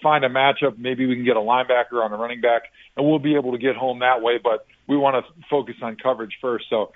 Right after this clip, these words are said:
it kinda depends on what the scheme is that you run, if you're gonna value pass rusher, pass protector, or maybe somebody in the secondary like a cornerback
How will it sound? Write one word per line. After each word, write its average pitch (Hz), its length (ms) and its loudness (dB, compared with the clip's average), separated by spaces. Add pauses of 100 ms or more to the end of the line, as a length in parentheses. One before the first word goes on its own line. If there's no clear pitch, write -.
(200)
it 127 80 -4
kinda 185 220 2
depends 147 400 -4
on 127 260 -2
what 139 240 -4
the 120 80 -8 (100)
scheme 156 280 -2
is 139 160 -2
that 123 220 -4
you 113 140 -6
run, 123 400 0 (200)
if 123 100 -12
you're 127 120 -6
gonna 123 160 -2
value 113 500 0 (100)
pass 135 300 2
rusher, 120 480 -2 (240)
pass 139 260 2
protector, 120 600 -4 (200)
or 113 240 2
maybe 120 360 -2
somebody 117 260 -2
in 104 60 -4
the 101 140 -8
secondary 110 420 0
like 101 160 -2
a 98 80 -6
cornerback 101 540 0